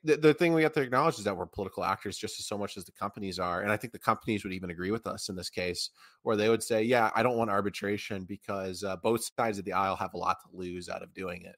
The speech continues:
right? Like, the union, for example, could say something cavalier or make consideration, uh, s-, for something that's politically unpalatable. And then the company, of course, could just, uh, outrightly refuse certain things and make them look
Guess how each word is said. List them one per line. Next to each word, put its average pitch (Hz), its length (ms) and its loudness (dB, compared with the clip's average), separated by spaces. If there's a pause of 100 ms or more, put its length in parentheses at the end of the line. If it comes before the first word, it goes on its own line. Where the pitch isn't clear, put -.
right? 95 300 0
Like, 98 180 -4
the 101 100 -8
union, 107 480 0 (300)
for 113 100 -2
example, 104 400 -2
could - 180 -12
say 104 120 -4
something 92 320 -6
cavalier 92 840 0 (380)
or 104 140 2
make 95 260 -2
consideration, 92 960 -4
uh, 87 140 -4
s-, - 140 -10 (100)
for 101 140 -10
something 98 220 -8
that's 90 140 -10
politically 92 480 -6
unpalatable. 90 680 -2 (360)
And 120 120 0
then 107 100 2
the 98 80 0
company, 110 420 0
of 95 120 -2
course, 101 340 2
could 101 160 -4
just, 98 280 -2
uh, 92 220 -2
outrightly 104 480 2
refuse 110 500 0
certain 98 220 -2
things 101 360 -2
and 98 100 -6
make 98 180 -4
them 95 100 -12
look 92 120 -12